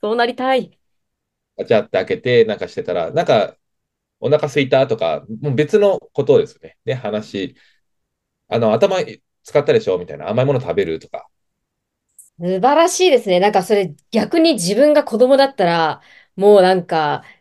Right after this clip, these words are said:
Speaker 1: 「大好き！」って感じで、「ママ、パパ好き！」
Speaker 2: <laughs>
Speaker 1: みたいな感じですね。
Speaker 2: はい。なので、まあまあ、う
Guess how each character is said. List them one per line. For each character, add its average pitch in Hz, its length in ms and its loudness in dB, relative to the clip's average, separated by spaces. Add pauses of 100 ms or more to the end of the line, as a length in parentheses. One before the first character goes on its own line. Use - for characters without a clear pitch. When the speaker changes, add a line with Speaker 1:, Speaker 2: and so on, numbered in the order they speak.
(160)
Speaker 1:
「大 311 280 4
好 - 100 -12
き！」 262 260 -6
っ - 40 -14
て - 60 -6
感 185 120 4
じ 165 60 -2
で、 170 120 2
「マ 277 140 2
マ、 339 180 2
パ 330 120 -2
パ - 60 4
好 - 0 - (320)
き！」 277 120 -2
Speaker 2:
<laughs> - 20 0
Speaker 1:
み 220 60 -2
た 196 80 2
い - 20 -2
な 185 100 2
感 190 140 -2
じ 202 80 4
で 190 60 0
す 165 60 -8
ね。 165 260 -2 (2000)
Speaker 2:
は 82 160 -20
い。 - 40 -20 (160)
な 123 140 -12
の 117 120 -12
で、 101 140 -8
ま 202 120 2
あ 214 40 4
ま 190 100 0
あ、 - 220 -4 (160)
う 135 140 -12